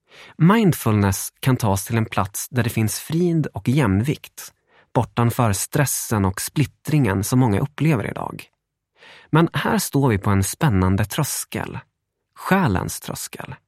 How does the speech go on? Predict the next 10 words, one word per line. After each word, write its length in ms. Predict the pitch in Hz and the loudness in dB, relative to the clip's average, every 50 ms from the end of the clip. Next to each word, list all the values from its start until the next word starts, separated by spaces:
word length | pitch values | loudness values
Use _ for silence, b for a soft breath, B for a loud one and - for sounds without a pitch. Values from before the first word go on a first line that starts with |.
| _ _ _ _ _ _ _ B B B B B B B B | _ _ _ _ _ _ _ B B B B B B B B
Precis 680 | - 175 170 - - 214 226 196 139 - - - - | 0 0 0 2 0 2 2 2 2 2 -2 -6 -8
som 180 | - - 131 117 | -2 0 2 2
när 80 | 113 107 | 4 2
vi 120 | 107 107 | 2 0
får 120 | - - | 0 -2
syn 480 | 139 - - - 165 165 147 127 110 104 | -2 -2 -2 0 2 2 4 4 2 2
på 160 | 95 - 120 | 0 2 2
den 120 | 117 123 117 | 2 2 4
där 240 | 104 98 92 95 - | 2 2 2 0 0
regnbågen. 760 | - 156 170 139 113 113 139 180 165 - - - - - 107 | 0 0 2 2 2 2 0 -2 -4 -4 -6 -8 -10 -10 -12